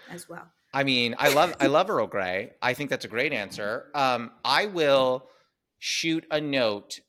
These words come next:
Speaker 2: to whoever we were coordinating through with some tea recommendations for you,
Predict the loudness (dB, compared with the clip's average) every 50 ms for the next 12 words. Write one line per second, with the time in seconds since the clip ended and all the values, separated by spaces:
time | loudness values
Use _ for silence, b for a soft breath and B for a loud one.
0 | _ _ -8 -4 -4 -4 0 2 2 2 2 0 -2 -2 -4 -4 -4 -4 -4 -4
1 | -6 -8 -10 -10 -12 -10 -8 -8 -8 -8 -10 -12 -10 -6 -4 -4 -4 -4 -6 -8
2 | -8 -6 -6 -4 -2 -4 -4 -4 -6 -10 -10 -10 -12 -12 -14 -16 -18 -16 -16 -14
3 | -12 -12 -12 -12 -14